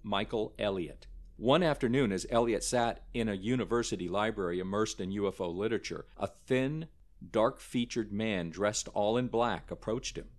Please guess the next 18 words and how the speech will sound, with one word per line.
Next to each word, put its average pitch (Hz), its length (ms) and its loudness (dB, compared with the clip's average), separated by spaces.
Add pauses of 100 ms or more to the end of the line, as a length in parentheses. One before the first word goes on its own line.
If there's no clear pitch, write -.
(280)
Speaking 127 480 0
in 98 100 0
a 87 40 0
slight 92 360 0
accent, 95 460 -2
the 90 80 -4
man 98 260 -2
asked 110 420 -2
Elliot 120 380 2
what 110 180 0
he 113 80 -2
was 113 140 -2
reading 127 320 -2
about. 80 320 -12 (360)
"Flying 87 340 -2
saucers," 104 580 0 (160)
Elliot 80 340 -4
replied. 82 540 -14